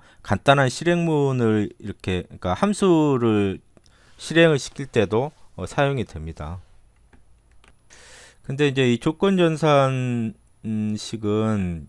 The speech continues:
그 if else 문을 간단하게 줄여서 쓴 그 형태라고 볼 수가 있습니다. 그러니까, 어, 지금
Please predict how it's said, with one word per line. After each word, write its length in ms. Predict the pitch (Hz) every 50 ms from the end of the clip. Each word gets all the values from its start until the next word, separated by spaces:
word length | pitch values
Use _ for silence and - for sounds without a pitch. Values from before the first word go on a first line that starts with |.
| _ _ _
그 440 | - 98 92 92 90 90 87 87 90
if 320 | 98 110 123 _ _ - 190
else 260 | 196 202 190 - 180
문을 640 | 156 139 127 123 117 110 107 101 98 95 92 80 -
간단하게 580 | - - 95 - - 147 156 151 139 123 113 101
줄여서 800 | - - - 107 127 143 147 - - 139 123 117 110 101 95 90
쓴 260 | - - - 135 131
그 280 | 127 131 135 131 120 113 -
형태라고 640 | - 147 143 - - 156 143 131 113 104 104 95 92
볼 140 | - 92
수가 280 | 92 - - 107 107 92
있습니다. 600 | 78 - - - 85 80 76 - 76 78 80 87 82 - _ _ _ _ _ _ _ _ - - - - - - - - _ _ _ -
그러니까, 580 | - 107 107 104 104 101 101 98 98 95 92 - _ _ _ _
어, 520 | - - 98 104 104 101 101 101 101 98 98 -
지금 340 | - - 101 104 101 98